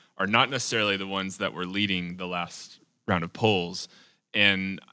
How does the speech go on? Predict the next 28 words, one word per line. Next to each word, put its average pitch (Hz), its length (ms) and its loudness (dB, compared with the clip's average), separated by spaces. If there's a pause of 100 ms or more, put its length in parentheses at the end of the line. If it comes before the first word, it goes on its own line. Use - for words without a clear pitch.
you 101 100 -6
know, 90 80 -4
I'm 95 120 -4
very 104 200 4
curious 98 380 -2
to 92 60 -10
see 87 360 -4 (300)
what 90 180 -4 (140)
impact 92 640 -6 (180)
all 85 80 -6
this 80 260 -10
does 90 440 -4
end 78 120 -10
up 73 140 -14
having 78 380 -14
and 80 140 -18
whether 80 180 -16
things 87 280 -12
are 85 80 -10
moving 82 340 -12
here. 82 420 -14 (280)
We - 60 -20
just - 160 -18
haven't 85 180 -10
really 78 220 -14
seen 87 320 -8
it - 120 -16
yet. - 140 -20